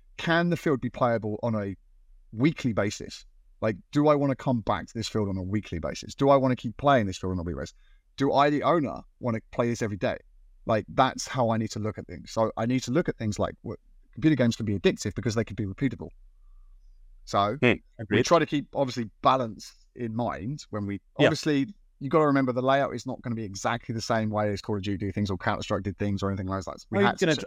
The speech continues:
Speaker 2: apply the same principles.
Speaker 1: We applied the same principles. Exactly right. This is what I learned over coronavirus. So I applied those principles into every layout design we did.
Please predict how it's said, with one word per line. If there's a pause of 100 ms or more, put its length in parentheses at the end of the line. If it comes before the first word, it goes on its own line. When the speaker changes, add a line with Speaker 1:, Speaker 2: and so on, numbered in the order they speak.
Speaker 2:
apply
the
same
principles.
Speaker 1:
We
applied
the
same
principles.
Exactly
right.
This
is
what
I
learned
over
coronavirus.
So
I
applied
those
principles
into
every
layout
design
we
did.